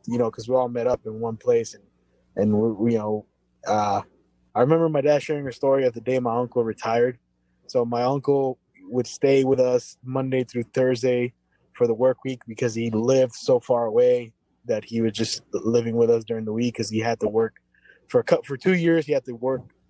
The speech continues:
ne-, near Richmond area. So anyways,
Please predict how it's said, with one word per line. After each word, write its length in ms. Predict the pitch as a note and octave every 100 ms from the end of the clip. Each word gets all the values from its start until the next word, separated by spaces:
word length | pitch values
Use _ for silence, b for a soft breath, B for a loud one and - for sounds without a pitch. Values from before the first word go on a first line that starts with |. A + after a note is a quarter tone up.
| -
ne-, 200 | A#2+ C3
near 480 | C3 C3+ C3+ B2 A#2+
Richmond 380 | A2+ C3 - C#3
area. 320 | C3 C3 C3+
So 180 | C3 B2+
anyways, 460 | C3 D3+ B2+ A#2 -